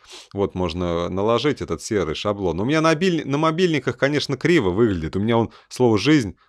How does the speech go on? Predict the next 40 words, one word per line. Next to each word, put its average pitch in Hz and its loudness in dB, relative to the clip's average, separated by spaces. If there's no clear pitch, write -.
христолюб, 120 2
логотип 107 0
справа 104 2
вообще 98 -2
не 90 -2
влазит, 85 -4
буквы 110 -2
не 104 0
влазят. 92 0
Я 165 2
не, 156 0
это 131 0
не 127 -2
делаю. 80 -6
Соответственно, 139 2
плюс, 147 -2
а, 95 0
и - -10
я 135 0
не 139 0
заморачиваюсь 123 2
под - -4
формат 110 0
телевизора. 80 -4
Если 98 -4
мы 110 0
уберём, 127 2
а, 80 0
видите, 131 -4
как - -8
это - -10
будет 76 -10
на 67 -14
телевизоре 80 -6
выглядеть. 73 -6
Здесь 123 0
как-то 110 -2
обрезано 95 -2
всё, - -6
да. 107 -4